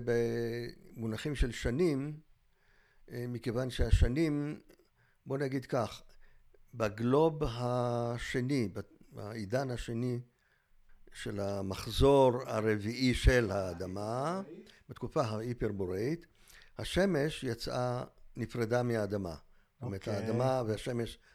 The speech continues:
Speaker 1: נפרדו.
Speaker 2: כלומר, עד אז השמש והאדמה היו ביחד?
Speaker 1: היו ביחד, כן. אה, אז, אה, נפרדו האדמה והשמש. לפני כן, כמובן, אי אפשר לדבר בכלל על, אה, על שנים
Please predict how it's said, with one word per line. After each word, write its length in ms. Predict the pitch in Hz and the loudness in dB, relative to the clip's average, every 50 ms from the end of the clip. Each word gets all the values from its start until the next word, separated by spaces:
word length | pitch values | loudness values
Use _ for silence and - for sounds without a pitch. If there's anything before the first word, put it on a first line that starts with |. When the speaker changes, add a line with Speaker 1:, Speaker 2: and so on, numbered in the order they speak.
| _ _ | _ _
Speaker 1:
נפרדו. 520 | - 101 - - 113 113 98 92 82 73 - - - - _ _ _ _ | -12 -10 -6 -4 -4 -4 -2 -2 -6 -6 -8 -16 -20 -20 _ _ _ _
Speaker 2:
כלומר, 300 | - 143 143 147 147 151 151 | -2 0 2 4 4 4 2
עד 300 | - 180 175 170 151 151 | 2 4 4 4 4 2
אז 340 | 160 165 170 180 170 170 - - - - - - - _ _ - | 2 2 2 0 -2 -6 -14 -18 -20 -20 -20 -20 -20 _ _ -14
השמש 540 | 131 123 - - 170 160 156 165 160 - 147 | -14 -12 -6 -4 -4 -2 -2 -4 -6 -6 -4
והאדמה 500 | 151 147 139 139 131 139 143 143 147 143 | -4 -2 -2 -2 -4 -4 -4 -2 -2 0
היו 160 | 147 151 147 | 0 -2 -2
ביחד? 440 | 135 139 139 139 143 151 156 - 113 | -2 -2 -2 -2 -2 -2 -2 0 2
Speaker 1:
היו 160 | 123 139 131 | 2 2 4
ביחד, 480 | 120 127 120 110 95 82 - - 87 82 - 123 117 _ _ - _ - | 4 4 4 4 4 2 -2 -10 -14 -16 -16 -20 -20 _ _ -20 _ -4
כן. 220 | - 123 104 92 85 - - - - - - - - - _ - - - - | -2 -2 -2 -2 -4 -8 -14 -20 -20 -20 -20 -20 -20 -20 _ -20 -20 -16 -8
אה, 140 | - 117 113 120 | -4 -2 -2 0
אז, 460 | - 143 151 160 156 147 139 - - - | 0 2 2 2 2 0 -2 -4 -4 -2
אה, 320 | - 117 113 110 113 113 113 113 | 0 0 0 2 0 0 -2 -2
נפרדו 480 | 117 110 - 127 120 117 135 147 139 | -4 -4 -4 -2 -2 0 2 2 2
האדמה 380 | 123 110 107 113 107 113 120 123 110 | 2 2 0 -2 -2 -2 -4 -2 -2
והשמש. 720 | 110 101 92 - - 107 101 101 113 135 156 - - - _ _ _ - _ _ _ _ _ _ _ _ _ _ - | -2 -4 -4 -6 -8 -8 -6 -4 -4 -4 -6 -6 -10 -18 _ _ _ -20 _ _ _ _ _ _ _ _ _ _ -16
לפני 440 | - 117 110 107 - - 127 147 151 | -10 -8 -6 -6 -6 -6 -4 -4 -4
כן, 180 | - - 147 127 | -2 -4 -6 -2
כמובן, 460 | - 131 123 117 110 123 139 131 127 | -2 -2 0 0 0 0 -2 -2 -2
אי 120 | 131 139 | -2 -4
אפשר 200 | 131 - - 151 | -4 -2 -2 -2
לדבר 480 | 135 139 131 123 120 110 120 131 131 131 | -2 -2 -2 -2 -2 -2 0 -2 -2 -2
בכלל 520 | 123 123 - - 127 127 123 123 123 127 | -4 -6 -6 -4 -2 0 0 0 0 -2
על, 360 | 120 113 110 107 107 107 107 107 | -2 -2 -2 -2 -4 -4 -4 -4
אה, 460 | 101 101 101 98 95 98 98 101 - - - _ - | -2 -2 -2 -4 -4 -6 -6 -8 -8 -12 -14 _ -10
על 140 | 107 101 | -10 -8
שנים 600 | 98 - - 123 107 113 156 214 175 110 95 85 | -6 -6 -4 -2 -2 2 2 2 2 2 0 -6